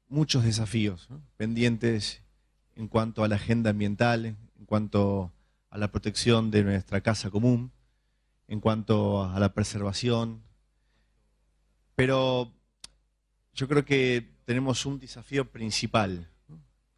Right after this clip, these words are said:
que, que es elevar el nivel de conciencia de la política y de la sociedad.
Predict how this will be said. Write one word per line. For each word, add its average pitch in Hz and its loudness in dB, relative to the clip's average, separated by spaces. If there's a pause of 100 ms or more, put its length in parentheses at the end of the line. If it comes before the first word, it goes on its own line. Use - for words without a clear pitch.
(640)
que, 110 2 (580)
que 135 2
es 135 0
elevar 147 4
el 143 -2
nivel 135 -2
de 127 -6
conciencia 131 -2 (840)
de 110 0
la 107 4
política 127 2 (520)
y 110 0
de 101 2
la 95 -2
sociedad. 92 -12